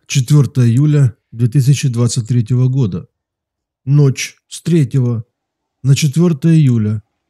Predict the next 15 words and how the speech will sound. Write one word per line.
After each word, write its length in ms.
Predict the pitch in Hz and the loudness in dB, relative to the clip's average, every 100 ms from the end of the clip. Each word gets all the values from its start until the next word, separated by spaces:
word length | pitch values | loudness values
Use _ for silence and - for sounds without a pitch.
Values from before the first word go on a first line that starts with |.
| _ _ 113 | _ _ -4
В 100 | 120 | -2
Одессе 360 | 120 190 170 | 0 0 0
проходит 600 | 127 147 147 151 143 - _ | 0 -4 0 0 0 -4 _
спокойно, 560 | - - 139 127 143 110 | -18 -8 -6 0 2 2
напряжённо. 680 | 107 110 127 117 113 90 - _ _ _ _ _ _ | 0 0 0 2 -2 -4 -12 _ _ _ _ _ _
Сигналов 680 | - 156 131 151 170 160 113 | -4 -2 2 2 2 2 2
воздушной 440 | 135 117 139 135 | 0 0 -2 -2
тревоги, 600 | 113 117 120 156 95 90 _ _ _ _ _ _ _ _ _ | -2 0 0 -2 -4 -12 _ _ _ _ _ _ _ _ _
канонады 680 | 160 156 170 175 170 143 117 | 0 2 2 2 2 0 0
работы 460 | 123 127 120 120 110 | 0 0 0 -4 -4
П 140 | 120 | -2
В 100 | 113 | 0
О, 240 | 147 117 - _ _ _ _ _ _ 131 | 0 -2 -8 _ _ _ _ _ _ 0
ракетных 560 | 147 - 185 139 143 | 0 0 -2 0 -2
прилётов 540 | - 135 131 156 107 | 0 2 2 0 -6